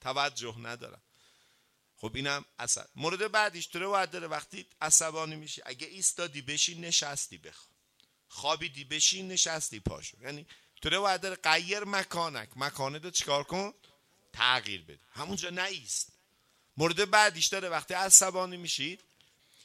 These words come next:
امام صادق می‌فرما: "آب رو بدنتون بریزید." یعنی وضو بگیرید. حضرت می‌فرما با آب برید به جنگ آتش.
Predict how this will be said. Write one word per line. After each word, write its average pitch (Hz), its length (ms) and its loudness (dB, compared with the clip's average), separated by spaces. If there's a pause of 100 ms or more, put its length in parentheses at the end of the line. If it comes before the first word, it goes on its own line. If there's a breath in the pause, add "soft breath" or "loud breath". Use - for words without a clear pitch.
(600 soft breath)
امام 135 260 -4
صادق 143 360 4
می‌فرما: 151 400 -4
"آب 156 340 4
رو 175 100 0
بدنتون 147 680 0
بریزید." 110 420 -8
یعنی 147 220 -4
وضو 160 500 4
بگیرید. 98 480 -8
حضرت 98 420 -8
می‌فرما 90 300 -16 (640)
با 131 120 2
آب 131 340 0
برید 147 240 -2
به 165 100 -4
جنگ 139 340 -2
آتش. 127 800 -6